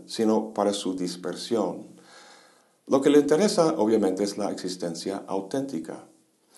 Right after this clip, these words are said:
¿De qué manera proporciona un auténtico estar en el mundo la base para una historia que unifique su vida? Heidegger responde al introducir los términos legado y destino. Recuerda que el Dasein está arrojado al mundo, un mundo que no escoge.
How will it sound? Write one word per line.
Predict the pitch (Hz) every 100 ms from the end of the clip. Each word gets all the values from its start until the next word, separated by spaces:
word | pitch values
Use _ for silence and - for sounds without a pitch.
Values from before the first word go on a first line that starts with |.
| - -
¿De | 120
qué | 135
manera | 156 143 151 151
proporciona | 110 101 101 127 123 120 107
un | 104 104 101 101
auténtico | 92 - 135 131 120 107 104 95
estar | - 113 110
en | 101
el | 95
mundo | 107 113 107 101 104 -
la | 95 92
base | 110 127 123 120
para | 117 98
una | 92 92
historia | 90 113 104 101 -
que | 92
unifique | 90 87 98 95 87
su | -
vida? | 90 135 185 240 - - _ - - - - - _ _ _
Heidegger | 160 160 165 165
responde | 156 - 110 107 107 -
al | 98 101 -
introducir | 92 90 92 90 - 95
los | 90 92
términos | 98 95 92 90 - -
legado | 82 87 85 139 175 202 190 - -
y | 117
destino. | 110 110 - 104 82 - - - _ _ _ _ - - _ _
Recuerda | - 143 254 269 -
que | 143 123 120
el | 120
Dasein | 127 127 147 143
está | 139 127 120
arrojado | - 98 98 - 113 113
al | 107
mundo, | 95 90 82 - -
un | 104 110
mundo | 113 117
que | 110
no | 95 90
escoge. | - 101 - - -